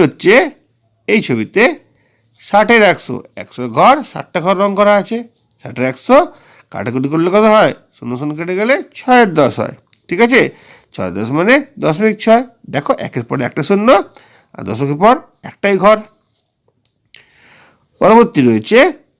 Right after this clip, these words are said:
এই ছবি, দেখো কি দেখতে পাচ্ছি, একশোটা ঘর রয়েছে, কুড়িটা ঘর রং করা রয়েছে, তাহলে কুড়ির একশোটা অংশ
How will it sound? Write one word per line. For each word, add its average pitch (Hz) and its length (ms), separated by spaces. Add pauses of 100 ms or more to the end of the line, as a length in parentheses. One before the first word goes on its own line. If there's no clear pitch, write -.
(120)
এই 214 180
ছবি, 131 140 (100)
দেখো 135 200
কি - 140
দেখতে 175 200
পাচ্ছি, 208 340 (680)
একশোটা - 420
ঘর 143 200
রয়েছে, 190 240 (220)
কুড়িটা 135 360
ঘর 220 160 (360)
রং 220 160
করা 196 220
রয়েছে, 135 260 (200)
তাহলে 131 220 (140)
কুড়ির 180 360
একশোটা 185 340 (1300)
অংশ 196 200